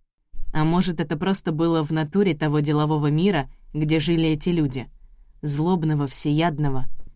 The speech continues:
где можно было получить удар кинжалом из-под любого плаща. Кэрри заставила себя смотреть прямо перед собой. Пришелец, лицо которого напоминало одного из злобных великанов из книжки сказок близнецов,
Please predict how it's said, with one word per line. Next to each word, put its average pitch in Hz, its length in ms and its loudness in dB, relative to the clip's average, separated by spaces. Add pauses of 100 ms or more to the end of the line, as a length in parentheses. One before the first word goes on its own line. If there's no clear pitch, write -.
(100)
где 160 320 0
можно 170 380 0
было 165 260 2
получить 160 480 0
удар 160 280 0
кинжалом 156 600 0
из-под 147 380 -4
любого 156 400 0
плаща. 151 540 -4 (1000)
Кэрри 196 240 4
заставила 165 600 0
себя 156 260 -2
смотреть 156 540 -2
прямо 151 320 0
перед 151 300 -4
собой. 147 440 -4 (1200)
Пришелец, 165 640 2
лицо 156 320 -2
которого 160 460 0
напоминало 160 580 0
одного 160 480 0
из 151 140 0
злобных 156 480 0
великанов 156 580 0
из - 220 -6
книжки 160 380 -4
сказок 147 460 -4
близнецов, 151 720 -2